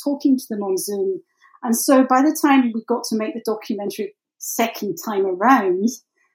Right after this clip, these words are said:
sort of November, December, January, it was much better documentary. And, you know,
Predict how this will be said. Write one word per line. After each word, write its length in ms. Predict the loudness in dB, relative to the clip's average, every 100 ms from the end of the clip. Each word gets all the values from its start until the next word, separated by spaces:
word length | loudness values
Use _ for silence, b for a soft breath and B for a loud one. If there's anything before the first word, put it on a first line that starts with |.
| _ _
sort 200 | -4 -2
of 80 | -2
November, 360 | 0 0 0
December, 400 | 0 -2 -2 -2 -4
January, 580 | -2 0 0 0 -2 -6 _ _
it 100 | -4
was 140 | 0
much 180 | 2 0 -4
better 240 | -8 -8
documentary. 720 | -12 -10 -8 -6 -6 -6 -8 -6
And, 220 | 0 6
you 80 | 8
know, 140 | 6